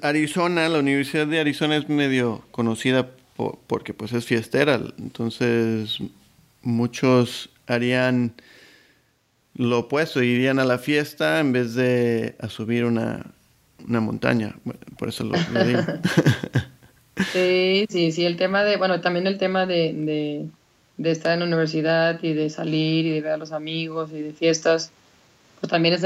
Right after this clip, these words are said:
Speaker 2: es, es una parte muy importante. Yo creo que de alguna manera tienes que buscar un equilibrio y,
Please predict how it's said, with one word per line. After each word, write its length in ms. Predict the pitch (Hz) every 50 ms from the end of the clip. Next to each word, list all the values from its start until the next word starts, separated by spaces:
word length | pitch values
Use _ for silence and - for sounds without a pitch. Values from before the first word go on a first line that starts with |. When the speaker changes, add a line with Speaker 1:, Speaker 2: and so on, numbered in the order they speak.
| 185 -
Speaker 2:
es, 240 | - 175 170 165 -
es 120 | - 165 175
una 160 | 180 175 170
parte 240 | 175 165 165 - 165
muy 140 | 165 170 170
importante. 760 | 170 165 - 165 165 - 170 160 156 156 156 156 180 196 196
Yo 100 | 170 160
creo 140 | 165 165 156
que 140 | - - 160
de 80 | 147 156
alguna 300 | 156 151 156 160 165 160
manera 260 | 160 160 156 156 156
tienes 280 | - 160 160 160 156
que 80 | 156 -
buscar 240 | 151 - - 156 156
un 120 | 156 156
equilibrio 560 | 151 151 - - 160 160 156 151 147 160 156
y, 180 | 156 151 151